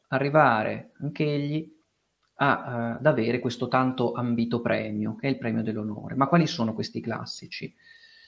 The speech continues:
Sono, eh, dei poeti molto noti, che fanno parte di questo gruppetto,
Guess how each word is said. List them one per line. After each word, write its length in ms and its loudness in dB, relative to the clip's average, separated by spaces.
Sono, 800 8
eh, 40 0
dei 200 8
poeti 680 6
molto 360 8
noti, 680 -2
che 140 0
fanno 220 8
parte 260 8
di 100 2
questo 260 -2
gruppetto, 960 -2